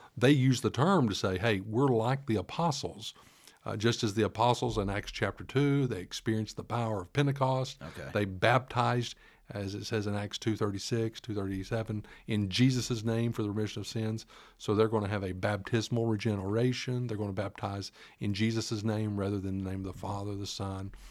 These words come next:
Speaker 1: and the Holy Ghost, which is more traditional for most, uh, Protestant churches. And so, in my mind, they leave part of the apostolic teaching. Uh, I would consider them unorthodox in that
Speaker 2: Mm-hmm.
Speaker 1: manner because of the way they approach salvation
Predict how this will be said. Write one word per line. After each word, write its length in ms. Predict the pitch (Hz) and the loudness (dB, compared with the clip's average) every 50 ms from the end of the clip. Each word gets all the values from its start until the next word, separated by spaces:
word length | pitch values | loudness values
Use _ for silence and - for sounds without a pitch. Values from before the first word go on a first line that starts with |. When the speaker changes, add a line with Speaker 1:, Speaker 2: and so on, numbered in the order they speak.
| - - - | -20 -14 -10
Speaker 1:
and 100 | - 101 | -8 -4
the 40 | 87 | -2
Holy 200 | 95 95 95 92 | -2 -2 -2 -2
Ghost, 280 | 101 92 90 95 - | -2 -4 -4 -4 -4
which 160 | - 107 - - | -6 -8 -6 -8
is 100 | - - - - - _ _ - | -14 -14 -16 -20 -20 _ _ 0
more 200 | 127 113 110 101 | 4 4 4 4
traditional 640 | - 110 92 95 98 92 87 - 101 95 92 92 | 4 0 0 2 0 0 0 -4 -6 -6 -6 -8
for 160 | - - 104 92 | -10 -10 -8 -6
most, 320 | 92 90 92 92 - - _ _ - - - _ _ - | -6 -6 -6 -6 -8 -10 _ _ -20 -20 -20 _ _ -8
uh, 200 | 92 90 92 95 | -6 -6 -6 -6
Protestant 600 | 98 - - 95 95 95 92 - - 95 98 98 | -4 0 2 2 2 0 -2 -6 -6 -8 -8 -8
churches. 540 | - - 101 95 95 - - 101 101 104 - _ - - - _ _ _ _ - | -4 -2 -2 -2 -2 -4 -8 -12 -12 -12 -14 _ -20 -20 -20 _ _ _ _ -6
And 140 | 107 101 | -6 -4
so, 340 | - - 104 95 92 92 - - - - - | 0 0 0 2 0 -2 -6 -10 -16 -14 -6
in 200 | - 131 113 110 | 0 2 2 4
my 180 | 113 123 139 | 6 6 6
mind, 460 | 143 127 110 95 92 95 98 101 107 104 | 6 6 6 4 4 2 0 -2 -2 0
they 180 | 104 104 104 | 0 0 0
leave 640 | 101 110 110 107 113 117 139 156 160 165 160 151 - | 0 0 0 0 2 2 0 0 0 -2 -4 -6 -10
part 380 | - - - - 117 120 120 113 | -14 -8 -4 -2 0 0 0 -2
of 160 | 107 107 104 | -4 -4 -4
the 160 | 101 107 110 | -4 -4 -4
apostolic 800 | - 110 110 110 - 104 - - - 113 101 101 90 95 95 _ | -2 -4 -4 -4 -4 -6 -6 -2 0 0 0 0 -4 -8 -12 _
teaching. 640 | - - - 143 120 - - - 101 90 90 101 113 - - - - - - - - - - | -16 -8 -6 -6 -6 -6 -6 -6 -6 -6 -6 -10 -12 -12 -16 -20 -20 -20 -20 -20 -16 -10 -8
Uh, 300 | 90 85 85 85 90 98 104 | -8 -8 -8 -10 -10 -10 -4
I 100 | 98 104 | -2 -2
would 140 | 101 101 | -2 -2
consider 300 | - - 98 - 117 107 | -4 -4 -4 -2 -2 -2
them 320 | 101 104 98 101 110 - - - - - | -2 -2 -2 -4 -4 -6 -10 -12 -6 -2
unorthodox 920 | 117 117 120 - - 117 113 104 - - 98 95 87 87 87 87 - - - | -2 0 0 0 0 2 2 2 0 -2 -6 -6 -6 -6 -8 -8 -8 -6 -6
in 60 | 98 | -4
that 120 | 95 90 | -4 -4
Speaker 2:
Mm-hmm. 80 | 98 101 | -4 -4
Speaker 1:
manner 220 | 104 90 90 87 | -4 -4 -4 -6
because 420 | 82 82 - - - 101 98 92 - | -8 -10 -10 -6 -4 -4 -4 -2 -2
of 60 | 98 | -4
the 80 | 95 92 | -2 -2
way 160 | 92 90 95 | -2 -2 -4
they 160 | 92 92 90 | -4 -4 -6
approach 420 | 90 87 - - 104 98 95 - | -8 -8 -8 -6 -6 -6 -6 -4
salvation 640 | - 107 107 95 104 104 110 113 110 - 127 120 117 | -2 -2 -2 -2 -2 -2 -2 -4 -4 -4 -6 -6 -8